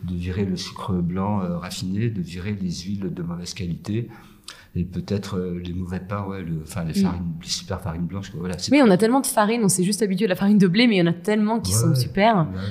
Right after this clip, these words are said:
Speaker 2: Je pense à la farine de châtaigne. Moi, j'adore faire des crêpes avec de la farine de riz, de châtaigne. <laughs>
Speaker 1: Ah ouais, non, il y a plein de, il y a plein de choix, il y a plein de diversités possibles. Donc, encore une fois, on a beaucoup réduit pour des raisons économico et puis peut-être des raisons de, de, d'état d'esprit, je sais pas, c'est à
Speaker 2: Mm.
Speaker 1: notre niveau. Mais maintenant,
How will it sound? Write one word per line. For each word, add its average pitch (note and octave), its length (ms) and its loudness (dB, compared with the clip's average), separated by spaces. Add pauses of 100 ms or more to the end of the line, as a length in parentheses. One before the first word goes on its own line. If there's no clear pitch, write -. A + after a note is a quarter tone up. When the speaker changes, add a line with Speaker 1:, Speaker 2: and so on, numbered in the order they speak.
(220)
Speaker 2:
Je - 80 -6
pense E3+ 160 2
à - 20 6
la D#3+ 80 6
farine D#3 220 2
de D3 60 0
châtaigne. D#3+ 360 0
Moi, D3 80 2
j'adore D3+ 220 -2
faire F3+ 100 4
des D#3 80 4
crêpes F3+ 140 -2
avec C#3+ 120 -4
de D3+ 60 2
la C#3+ 60 0
farine D3 260 0
de D#3 80 0
riz, E3+ 220 4
de D#3 80 0
châtaigne. D#3+ 640 4
<laughs> - 400 2
Speaker 1:
Ah G2+ 80 2
ouais, B2 120 6
non, F2 120 2
il D#2+ 80 -2
y - 20 -4
a - 20 -4
plein G#2+ 220 -2
de, F2 380 -4
il F2+ 60 -10
y F2 40 -8
a E2+ 60 -4
plein G#2 180 -4
de F#2 140 -2
choix, A#2 260 -2
il A2 60 2
y - 20 2
a - 20 0
plein A2+ 140 0
de G#2 80 4
diversités G#2 480 -4
possibles. A#2 460 -4
Donc, F#2+ 120 0
encore F#2+ 180 -8
une F2+ 40 -6
fois, A#2+ 160 -2
on A2+ 40 0
a G2 60 2
beaucoup F#2 280 -2
réduit G#2+ 400 -2
pour F#2+ 180 -6
des E2+ 140 -4
raisons F#2 420 -4
économico F2+ 840 -4
et F#2 80 -6
puis F#2+ 160 -12
peut-être F2 300 -8
des E2 120 -8
raisons E2 300 -6
de, D#2+ 140 -4
de, D2+ 260 -6
d'état - 480 -6
d'esprit, F2 360 -4
je - 100 -8
sais - 80 -8
pas, G2+ 220 -4
c'est - 140 -4
à F2 60 2
Speaker 2:
Mm. E2+ 80 2
Speaker 1:
notre - 180 -6
niveau. G#2+ 160 -2
Mais A2 160 0
maintenant, G#2 400 -4